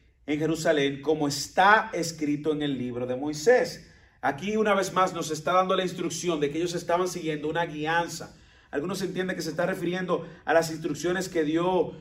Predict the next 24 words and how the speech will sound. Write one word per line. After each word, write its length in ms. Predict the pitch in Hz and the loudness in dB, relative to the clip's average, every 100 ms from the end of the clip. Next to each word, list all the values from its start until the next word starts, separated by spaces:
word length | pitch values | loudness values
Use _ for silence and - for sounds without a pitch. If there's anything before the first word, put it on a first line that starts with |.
| - - | -18 -6
Moisés 680 | 156 160 160 175 180 175 | -2 0 0 0 0 0
en, 680 | 156 156 151 147 139 131 131 - - - | -4 -4 -4 -6 -10 -12 -16 -20 -20 -12
en 160 | 143 | -8
Números 340 | 151 190 185 - | -4 -2 -2 -2
capítulo 400 | 156 160 165 170 | -4 -4 -2 0
dieciocho. 760 | 165 165 175 202 208 196 185 - - - | 0 -2 0 2 2 0 -4 -6 -14 -14
David 540 | - 156 143 151 202 214 | 4 6 6 2 0 4
también 460 | 190 175 160 185 | 2 2 2 2
hizo 180 | 180 180 | 2 -2
referencia 720 | 170 175 165 170 190 165 175 156 | -2 2 4 4 0 0 2 2
en 160 | 143 | -2
Crónicas, 720 | 147 160 185 180 180 170 170 - - _ _ | 0 0 0 -2 2 2 0 -10 -20 _ _
en, 360 | 147 147 147 143 | -2 0 2 0
en, 420 | 143 139 135 135 | -2 -2 -4 -6
en, 220 | 139 135 135 | -6 -6 -6
en 80 | 135 | -4
el 80 | |
libro 200 | 143 170 | -2 0
de 140 | 165 156 | 2 2
Crónicas 400 | 160 175 170 156 | 2 0 -2 -2
también 500 | 143 147 170 175 170 | -4 -2 -2 -2 -6
se, 360 | - 147 147 - | -2 2 0 -2
se 220 | 151 143 | -2 -2
registraron 840 | 143 139 135 - 160 170 170 160 | -2 -6 -6 0 4 4 2 -4